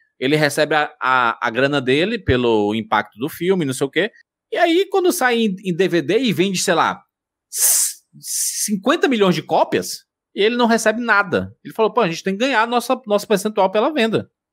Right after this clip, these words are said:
É justo." A gente não participou do projeto? E aí houve toda uma comoção e tudo mais em Hollywood e tudo mais. Conseguiram ganhar isso daí. Hoje em dia, vamos fazer um salto? Dois mil e sete,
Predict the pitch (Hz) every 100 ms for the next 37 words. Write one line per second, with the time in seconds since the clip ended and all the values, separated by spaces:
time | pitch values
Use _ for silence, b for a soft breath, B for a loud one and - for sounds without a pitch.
0 | - 269 277 311 - _ _ _ _ -
1 | 254 294 190 185 180 160 151 151 277 -
2 | _ _ _ 131 127 127 123 113 123 165
3 | 165 - 160 151 - 147 156 147 143 131
4 | 131 135 160 147 156 175 175 151 143 185
5 | - _ _ _ _ _ 147 147 143 143
6 | 156 170 160 135 - 190 117 92 _ _
7 | _ 202 240 233 180 - 170 277 226 196
8 | 190 - 214 208 - - _ _ 127 139
9 | 139 196 - 165 175 175 - -